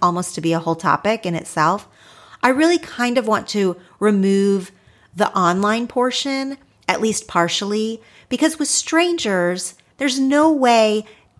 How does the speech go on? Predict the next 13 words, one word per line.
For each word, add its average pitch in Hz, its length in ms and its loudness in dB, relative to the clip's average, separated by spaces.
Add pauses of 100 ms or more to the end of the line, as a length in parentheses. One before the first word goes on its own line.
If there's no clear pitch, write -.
(220)
we 220 160 0
can 220 360 -2
know 214 420 2
what 180 260 -2
people's 202 400 -6
actual 208 500 -4
real 208 280 -2
life 165 480 0
or 269 140 0
hair 170 560 -4
or 240 180 2
lines 156 640 -4
actually 208 640 -6